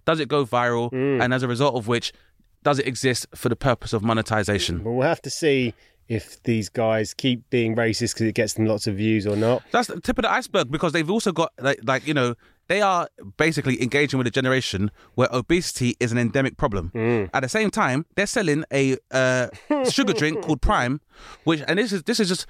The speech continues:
Speaker 1: a sugar drink that in a time where the countries have introduced sugar taxes to a-, avoid obesity, this is the sugar drink that is selling,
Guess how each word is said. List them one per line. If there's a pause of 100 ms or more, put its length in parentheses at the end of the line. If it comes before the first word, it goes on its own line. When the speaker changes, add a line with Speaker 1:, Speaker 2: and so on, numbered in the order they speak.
(120)
Speaker 1:
a
sugar
drink (260)
that
in
a
time
where (760)
the
countries
have
introduced
sugar
taxes
to (240)
a-, (340)
avoid
obesity, (480)
this
is
the
sugar
drink
that
is (260)
selling,